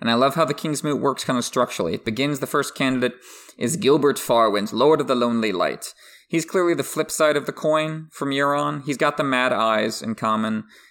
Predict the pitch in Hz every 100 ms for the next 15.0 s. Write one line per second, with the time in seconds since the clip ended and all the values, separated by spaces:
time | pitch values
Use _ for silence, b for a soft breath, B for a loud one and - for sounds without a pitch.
0 | _ 110 123 117 - 110 113 - 110 -
1 | 104 107 - 107 104 107 104 - 107 107
2 | 107 107 107 107 107 107 107 - 104 104
3 | - 107 104 104 104 107 113 151 82 98
4 | - - B B B - 127 131 113 123
5 | 123 110 107 120 120 107 120 113 123 120
6 | 113 120 117 98 113 - 101 113 117 117
7 | 113 113 107 - 120 113 110 113 - 110
8 | 110 113 - 107 107 110 - 113 113 107
9 | 104 95 101 104 117 - B B B B
10 | B B 147 131 220 202 165 - 123 120
11 | 127 - 117 117 110 107 - - 110 117
12 | 190 208 - - - - 117 113 - 113
13 | - 104 107 110 117 - 147 107 - -
14 | - 113 113 113 117 123 139 - - -